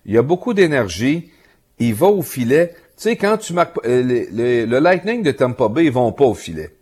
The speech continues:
Ils n'ont pas besoin d'y aller. Euh, ça sera la même chose pour Toronto, que les joueurs de talent, ils réussissent à marquer d'une quinzaine de pieds. Mais quand t'as pas beaucoup,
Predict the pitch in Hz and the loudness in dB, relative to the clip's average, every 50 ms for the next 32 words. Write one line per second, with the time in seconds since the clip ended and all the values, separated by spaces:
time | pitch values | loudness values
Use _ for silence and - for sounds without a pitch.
0 | _ _ - 98 101 113 135 123 110 98 101 120 117 95 101 90 87 101 120 139 | _ _ -10 -10 -8 -6 -4 -4 -4 -4 -4 -4 -4 -2 -2 -2 0 -2 -2 -4
1 | 139 - _ _ _ _ - - 95 101 98 98 98 98 - 117 101 - 135 135 | -4 -10 _ _ _ _ -10 -6 -2 -2 0 -2 -2 -2 -4 -4 -2 -2 -2 -2
2 | 135 127 120 104 - 147 156 143 - 123 110 104 - 110 101 101 95 92 - 160 | -2 -2 -4 -4 -2 -2 -2 -2 -2 -4 -4 -2 0 0 0 0 -2 -4 -2 -2
3 | 160 156 139 120 104 101 127 143 147 120 107 101 - 98 95 104 123 143 147 - | -2 -2 -2 -2 0 2 2 2 2 2 0 -2 -2 -2 -4 -4 -4 -6 -8 -10
4 | - - _ _ _ - 110 107 113 117 113 107 - - 165 151 - 123 117 107 | -18 -20 _ _ _ -6 -4 -4 -2 -2 -2 -4 -4 -6 -6 -2 -2 -2 0 -2
5 | 92 - - 156 156 135 123 101 87 - 107 101 98 95 110 107 101 90 90 80 | -4 -4 -4 -4 -2 -2 -4 -6 -6 -4 -4 -4 -4 -4 -4 -4 -4 -6 -8 -8
6 | - - 117 123 113 101 98 - 175 214 226 - 202 214 - - _ - 202 202 | -8 -6 -6 -6 -6 -6 -8 -8 -8 -8 -6 -4 -6 -6 -6 -8 _ -4 -4 -4
7 | 185 160 135 - - | -4 -4 -8 -10 -12